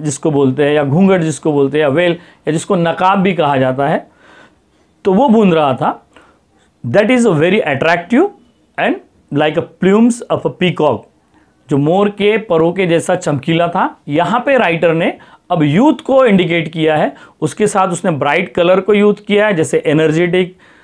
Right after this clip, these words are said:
होता है तारुण्य एक, एक, और ये जो जवानी होती है, ये बहुत ही एंजॉयबल होता है, अपने लाइफ का गोल्डन मोमेंट होता है, एक सुनहरा पल होता है। तो उस रानी के लिए, उसकी शादी के लिए वो वस्त्र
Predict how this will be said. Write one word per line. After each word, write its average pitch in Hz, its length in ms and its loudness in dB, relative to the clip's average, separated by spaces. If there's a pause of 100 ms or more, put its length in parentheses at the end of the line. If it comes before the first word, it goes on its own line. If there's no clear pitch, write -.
(260)
होता 151 260 0
है 160 220 0
तारुण्य 165 840 -2
एक, - 160 -8 (720)
एक, 160 380 -4
और 151 180 0
ये 143 120 0
जो 151 140 0
जवानी 143 600 0
होती 175 300 0
है, 170 280 0 (160)
ये 147 180 -2
बहुत 143 260 -4
ही 156 340 -2 (460)
एंजॉयबल 170 680 2 (500)
होता 151 240 0
है, 165 100 2
अपने 165 240 -2
लाइफ 156 260 0
का 170 80 0
गोल्डन 147 380 0
मोमेंट 180 360 0
होता 165 220 -2
है, 160 80 0
एक 147 80 -6
सुनहरा 165 440 0
पल 196 260 0
होता 175 260 0
है। 147 140 0 (580)
तो 190 300 -2
उस 277 180 0
रानी 202 380 2
के 175 200 -2
लिए, 139 220 -2 (100)
उसकी 202 220 -4
शादी 175 420 0
के 170 180 -2
लिए 165 240 0 (920)
वो 180 180 0
वस्त्र 202 420 -2